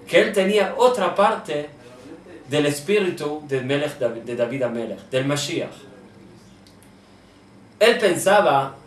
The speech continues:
de que si se van a poder juntar las dos partes, van a poder transmitir las demás partes que faltan y van a poder bajar al Mashiach a este mundo en esa época. Como ser que Hashem no quería todavía,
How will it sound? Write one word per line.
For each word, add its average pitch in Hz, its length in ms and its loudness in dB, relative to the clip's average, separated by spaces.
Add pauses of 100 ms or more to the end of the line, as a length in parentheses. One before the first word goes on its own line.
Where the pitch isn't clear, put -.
(120)
de 127 140 -4
que 131 80 -6
si 127 60 -6
se 127 140 -8
van 190 160 2
a 208 100 0
poder 170 220 2
juntar 175 340 -2
las 143 140 -2
dos 156 180 -4
partes, 175 480 0
van 175 140 -2
a 170 80 -4
poder 160 260 0
transmitir 143 580 -4
las 151 160 -4
demás 139 300 -2
partes 165 400 -4
que 139 140 -2
faltan 175 560 0 (320)
y 123 40 -12
van 165 140 2
a 151 80 -2
poder 170 440 0
bajar 151 360 0
al 151 120 0
Mashiach 143 460 -4
a 135 60 -2
este 135 220 -6
mundo 135 480 -6 (400)
en 123 120 -4
esa 139 240 2
época. 101 360 -4 (1400)
Como 123 200 -4
ser 202 280 0
que 175 120 -4
Hashem 139 340 -4
no 127 120 -4
quería 110 360 -8
todavía, 110 520 -6